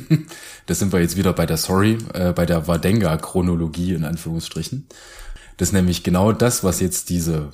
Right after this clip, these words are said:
wahrnehmungsgeografischen Ansätze machen, äh, nämlich genau das, was wir letztendlich dem, dem Raum als System von Lagebeziehungen jetzt vorgeworfen haben, zu versuchen,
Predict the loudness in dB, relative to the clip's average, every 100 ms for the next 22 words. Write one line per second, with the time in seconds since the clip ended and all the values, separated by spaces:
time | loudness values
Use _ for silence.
0 | -14 -6 0 2 2 2 2 0 -2 -2
1 | -2 -2 -4 -8 -8 -6 -6 -4 -4 -2
2 | -2 -2 -2 -2 -4 -4 -6 -8 -8 -6
3 | -4 -2 -2 -2 -2 -2 0 -2 -2 2
4 | 2 4 2 0 0 2 2 2 0 -4
5 | -2 -4 -2 0 2 0 0 0 0 0
6 | -2 -2 0 0 -2 -6 -4 -2 0 0
7 | 0 0 -2 -2 0 0 0 0 0 2
8 | 0 -2 -2 -2 -2 -6 -12 -6 -2 2
9 | 2 2 0 -2